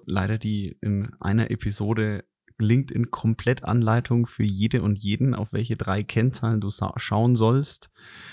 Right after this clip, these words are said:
Äh, und dann wirst du, oder bist du eine erfolgreiche Personal Brand, die gibt's halt leider nicht.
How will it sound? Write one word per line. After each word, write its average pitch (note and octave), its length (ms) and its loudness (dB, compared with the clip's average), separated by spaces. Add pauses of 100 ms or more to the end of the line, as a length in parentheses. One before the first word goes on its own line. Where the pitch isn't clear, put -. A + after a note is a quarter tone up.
(180)
Äh, G#2 240 0
und G2+ 140 2
dann G#2+ 140 2
wirst A#2+ 180 -2
du, F#2+ 40 2
oder G2 240 0
bist - 200 -2
du - 40 0
eine F#2+ 100 0
erfolgreiche A2 600 -2
Personal G#2+ 420 0
Brand, A2+ 300 -4
die - 80 -18
gibt's - 260 -6
halt G#2+ 160 2
leider C2 260 -4
nicht. - 280 -12